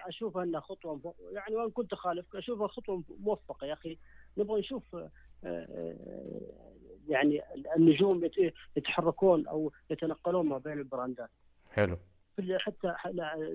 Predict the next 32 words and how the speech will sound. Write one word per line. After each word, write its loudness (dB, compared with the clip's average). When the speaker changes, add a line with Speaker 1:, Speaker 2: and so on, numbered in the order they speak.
Speaker 1:
من -4
ال-، -10
آه، -6
سماك 6
داون 8
إلى -4
الرو 6
إلى -2
يو-، -6
آه، -14
إن -2
إكس -8
تي 0
يو 2
كي، 0
يعني، -6
حتى -10
إن -6
إكس -10
تي -4
يو 0
كي، -4
ال-، -10
ال-، -4
التنقلات 6
هذه -2
بين 0
النجوم، 0
وخلينا -4
نقول، -2
آه، -6
آه، -10